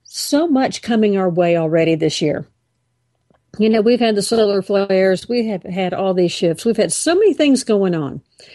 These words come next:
that, you know, you have to ask yourself, you know, can we possibly handle anything else?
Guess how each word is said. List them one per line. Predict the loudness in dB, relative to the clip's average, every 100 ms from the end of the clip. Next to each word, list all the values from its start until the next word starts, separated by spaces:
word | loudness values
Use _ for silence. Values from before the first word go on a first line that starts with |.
| -20 -6 -2
that, | 0
you | 2
know, | 0
you | 0 -2 -6
have | -8
to | -8 -4
ask | -4 -6 -8
yourself, | -8 -4 -4 -4 -6
you | -8
know, | -6
can | -6 -4 -4 -4
we | -6
possibly | -6 -10 -8 -6 -2 -2 2 0 0
handle | -4 -2 0 0 0
anything | -2 -2 -2 0 -2 -2
else? | -8 -10 -12 -12 -16